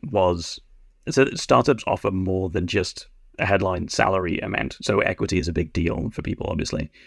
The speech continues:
but also the, the opportunity to have outsized impact is very attractive to some folks. So, you know,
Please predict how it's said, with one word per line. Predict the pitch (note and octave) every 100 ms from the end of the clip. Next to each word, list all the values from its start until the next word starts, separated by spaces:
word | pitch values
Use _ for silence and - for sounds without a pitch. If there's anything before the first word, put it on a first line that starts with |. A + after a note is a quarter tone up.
| - _ -
but | A2+
also | D3 C3 G#2 F2+ - -
the, | G#2 F#2+ F#2 -
the | A2+
opportunity | G2+ F2+ G2+ F#2+ F#2+ - F#2
to | - G#2 F2 E2+ - - - _
have | - G#2
outsized | G2 - - - E2
impact | G2+ G2 F#2 -
is | E2+
very | F2 E2+
attractive | D#2+ D#2+ - -
to | -
some | - -
folks. | - - - _ _ _
So, | A2 F2+ F2 -
you |
know, | G2